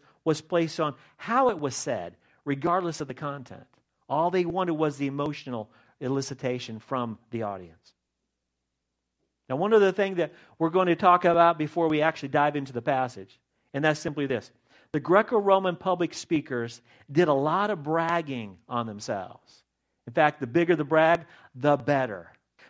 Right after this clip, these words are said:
But the Jewish way of speaking in public was just the opposite. Very little personal stuff was emphasized in their presentations. They just wanted to stick to the text, wanted to stick to what was going on with,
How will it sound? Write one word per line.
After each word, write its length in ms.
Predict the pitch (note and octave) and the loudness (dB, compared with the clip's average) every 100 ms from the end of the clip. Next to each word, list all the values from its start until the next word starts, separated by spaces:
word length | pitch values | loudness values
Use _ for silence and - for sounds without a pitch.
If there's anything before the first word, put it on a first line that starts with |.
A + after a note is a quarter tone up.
| - | -2
But 100 | E3 | 0
the 100 | D#3 | 0
Jewish 400 | D#3 B3 C4 - | 0 0 0 0
way 260 | F#3+ F3 | 2 2
of 80 | E3 | 0
speaking 600 | - - F3 D#3 D#3 D3 - _ _ | -4 -4 -2 -2 -2 -6 -14 _ _
in 140 | D3+ | -4
public 600 | C#3+ C#3+ B2+ B2 B2+ B2+ _ _ _ _ - | 0 2 2 0 -4 -6 _ _ _ _ -2
was 180 | D3 | -2
just 260 | C3+ C#3 - | 0 -4 -2
the 100 | D#3 | 0
opposite. 500 | F3+ G#3 - - - _ _ - | 0 -2 -10 -12 -16 _ _ -8
Very 600 | A#2+ F3 F#3 F3+ F3+ D3 | -2 0 2 0 -2 -4
little 500 | D#3 D#3+ A3 A3+ C3+ | -6 -2 0 0 -2
personal 500 | - F3+ F3 - C#3 | -4 -6 -6 -12 -14
stuff 340 | - B2 G#2+ - _ _ - | -10 -8 -8 -10 _ _ -6
was 200 | B2 - | -6 -8
emphasized 840 | D3 D3 A2+ - F#2+ - _ - _ _ _ _ _ | -12 -10 -14 -12 -14 -16 _ -20 _ _ _ _ _
in 100 | A#2 | -10
their 80 | A2+ | -8
presentations. 760 | A#2 G2+ G2+ G2 - - _ _ _ _ _ _ | -8 -8 -10 -18 -20 -20 _ _ _ _ _ _
They 100 | B2+ | -2
just 200 | C#3 C3+ | -2 -4
wanted 200 | D3 D3 | -4 -4
to 60 | B2+ | -6
stick 320 | - C#3+ C#3+ | -6 -6 -4
to 60 | |
the 100 | C#3+ | -10
text, 440 | C3+ C#3+ B2+ - _ _ _ | -6 -8 -8 -12 _ _ _
wanted 200 | C3 C3+ | -6 -4
to 60 | C#3 | -4
stick 300 | - D3+ D3 | -2 -4 -2
to 60 | C#3 | -2
what 160 | C#3 | -2
was 120 | C#3 | -2
going 280 | B2+ C#3 C#3 | -4 -6 -4
on 180 | C3 B2 | -6 -6
with, 120 | A#2 | -10